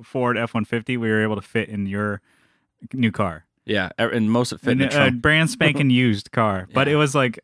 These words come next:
Speaker 1: I, when, once you bought that thing, I was like, "God, that is a stupid fucking purchase."
Speaker 2: Yeah, you're an asshole.
Speaker 1: Until we drove to the show, and I'm like, "Oh, this thing's great.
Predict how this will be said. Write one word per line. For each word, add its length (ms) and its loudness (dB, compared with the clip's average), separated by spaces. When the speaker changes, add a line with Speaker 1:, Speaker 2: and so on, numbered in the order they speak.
Speaker 1:
I, 220 2
when, 220 0
once 180 0
you 60 4
bought 260 2
that 140 0
thing, 160 0
I 80 4
was 100 0
like, 180 -4
"God, 220 -2
that 160 -2
is 140 -4
a 60 -8
stupid 640 -6
fucking 300 -4
purchase." 420 -8
Speaker 2:
Yeah, 140 -4
you're 180 -2
an 80 -2
asshole. 260 0
Speaker 1:
Until 600 2
we 200 -2
drove 420 0
to 100 0
the 80 2
show, 180 0
and 100 0
I'm 120 -2
like, 140 -8
"Oh, 160 -4
this 120 -16
thing's 220 -12
great. 260 -14